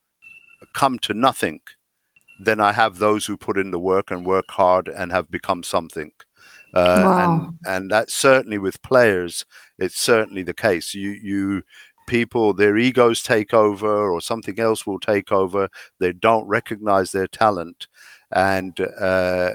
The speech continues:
Speaker 1: and many, many coaches have gone down the rabbit hole, hole of following the talent,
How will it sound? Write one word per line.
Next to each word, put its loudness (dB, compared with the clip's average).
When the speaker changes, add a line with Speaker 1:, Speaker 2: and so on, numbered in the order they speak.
Speaker 1:
and -2
many, -2
many -4
coaches 0
have -10
gone 0
down 4
the -2
rabbit 0
hole, -4
hole 4
of -4
following 0
the -4
talent, -2